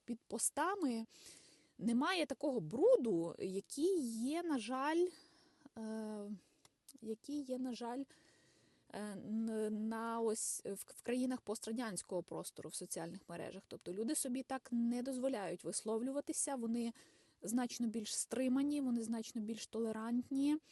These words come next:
Немає ось цього якогось засудження, при тому, що люди дуже часто абсолютно не знають ситуацію,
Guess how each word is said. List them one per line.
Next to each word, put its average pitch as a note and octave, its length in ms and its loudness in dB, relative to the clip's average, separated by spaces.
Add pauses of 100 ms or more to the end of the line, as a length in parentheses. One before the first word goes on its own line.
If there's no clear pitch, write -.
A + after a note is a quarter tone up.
(420)
Немає A#3+ 480 2
ось A#3 120 0
цього A3+ 260 -2
якогось A3+ 440 0
засудження, C#4 840 2
при B3+ 140 -6
тому, B3 260 2
що A#3+ 200 -2
люди B3+ 300 2
дуже A#3+ 220 -2
часто B3+ 360 -4
абсолютно B3 500 0
не C4+ 140 6
знають D#4 380 4
ситуацію, G3+ 880 -4